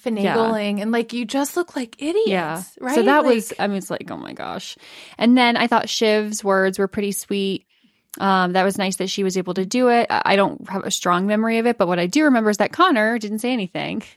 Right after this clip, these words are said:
Speaker 1: And I was like, how fitting.
Speaker 2: That is really fitting. I feel like, again, though
Speaker 1: He had a speech prepared.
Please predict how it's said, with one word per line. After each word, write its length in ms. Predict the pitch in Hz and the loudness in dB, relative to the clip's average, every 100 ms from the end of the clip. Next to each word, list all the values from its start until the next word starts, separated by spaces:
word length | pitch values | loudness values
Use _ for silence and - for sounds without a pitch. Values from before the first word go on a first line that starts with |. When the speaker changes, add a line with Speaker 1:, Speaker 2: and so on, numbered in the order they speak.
| _ 214 | _ 0
Speaker 1:
And 80 | |
I 60 | 202 | 2
was 120 | 202 | 2
like, 140 | 208 202 | 0 2
how 160 | 233 | 0
fitting. 500 | - 160 101 120 202 - _ _ _ _ 214 | 2 -2 -2 -4 -8 -10 _ _ _ _ -10
Speaker 2:
That 280 | 254 262 233 | -8 -6 -6
is 240 | 226 202 | -6 -6
really 240 | 202 202 196 | -8 -6 -6
fitting. 220 | 214 214 | -8 -8
I 60 | 226 | -6
feel 180 | 277 | -4
like, 140 | 302 311 | -4 -4
again, 320 | 247 226 220 | -2 0 2
though 260 | 214 196 196 - | 2 2 -2 2
Speaker 1:
He 120 | 269 | 4
had 180 | 226 240 | 4 2
a 40 | |
speech 340 | 247 - 254 - | 2 0 -2 0
prepared. 640 | 254 302 330 190 190 | 0 2 4 2 0